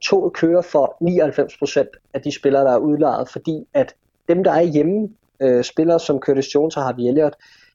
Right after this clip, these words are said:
lærer langt mere, langt bedre integreret. Det, det er et meget unikt setup, der er i Liverpool. Det virker som om, at, at det der med bare at være tæt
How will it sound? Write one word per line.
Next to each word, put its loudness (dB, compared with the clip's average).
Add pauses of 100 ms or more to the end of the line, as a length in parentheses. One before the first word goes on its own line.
(140)
lærer 2
langt 0
mere, 0
langt -6
bedre 4
integreret. 0
Det, -2
det 0
er 0
et -10
meget 0
unikt 0
setup, 2
der 2
er 4
i 2
Liverpool. 0
Det -2
virker 0
som -2
om, 0
at, -2
at -6 (100)
det 0
der 2
med 2
bare 0
at -2
være 2 (120)
tæt 0